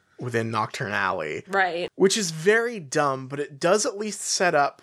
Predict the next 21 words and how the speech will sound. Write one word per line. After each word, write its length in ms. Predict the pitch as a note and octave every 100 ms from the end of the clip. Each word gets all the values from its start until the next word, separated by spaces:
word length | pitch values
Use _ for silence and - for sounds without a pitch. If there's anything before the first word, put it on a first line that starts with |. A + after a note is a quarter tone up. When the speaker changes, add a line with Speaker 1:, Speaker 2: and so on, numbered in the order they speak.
| -
Speaker 1:
one, 540 | B2+ C#3 C#3+ A2+ G#2+ A#2
we 80 | A#2+
see 680 | - - - G#3+ A3+ A3 G3+
the 200 | F3+ D3
other 260 | D3+ D3+
vanishing 540 | B2+ A#2+ A#2 A#2 G2+ G2+
cabinet. 720 | - B1+ - - - - -
Speaker 2:
I'm, 200 | C4+ F#4+ - -
I'm 160 | G#4+ G#4+
a 140 | D4+
little 220 | D#4+ G4 B4 C5
bit 80 | B3+
bummed 280 | B3 C4 A#3
out 320 | G3 G#3+ - _ G#3+
that 220 | G#3+ -
they 220 | G#3+ G3
didn't 420 | F#3+ G3 F3+ A3 -
use 300 | F#3+ G3 F#3
the 180 | F#3
visual 560 | F3 F#3 F3 G3+ G3 G3
gag 540 | F#3+ F3 F3+ F3+ F3